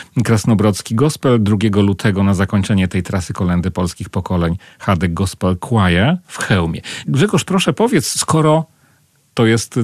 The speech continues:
trasa twoja jako dyrygenta i szefa artystycznego tych grup, a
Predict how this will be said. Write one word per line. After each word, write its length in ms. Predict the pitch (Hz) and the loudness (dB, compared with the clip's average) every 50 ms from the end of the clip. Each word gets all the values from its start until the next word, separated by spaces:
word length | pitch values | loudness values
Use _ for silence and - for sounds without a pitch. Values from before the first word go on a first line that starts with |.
| 110 - _ | -2 -4 _
trasa 680 | - - 131 131 120 - - 127 120 117 120 120 113 - _ _ _ _ | -2 0 2 2 0 0 0 0 2 2 0 0 -4 -8 _ _ _ _
twoja 360 | - - - 160 156 147 123 113 | -10 -2 2 4 4 4 4 4
jako 320 | 113 113 107 - 123 113 | 2 2 0 0 0 2
dyrygenta 580 | 104 113 107 113 104 101 117 123 120 - 120 110 | 2 4 4 4 4 4 2 2 2 2 0 0
i 60 | 107 | 0
szefa 280 | - 131 117 - 117 | 0 -4 -2 0 0
artystycznego 680 | 107 101 - - 101 - 120 - - 120 107 98 110 104 | 0 0 0 -4 -4 -4 -4 -2 2 2 2 2 2 2
tych 160 | - 113 95 | 2 0 0
grup, 280 | 95 98 117 110 - | 2 0 0 0 -2
a 280 | - 120 110 107 104 | -2 0 0 0 0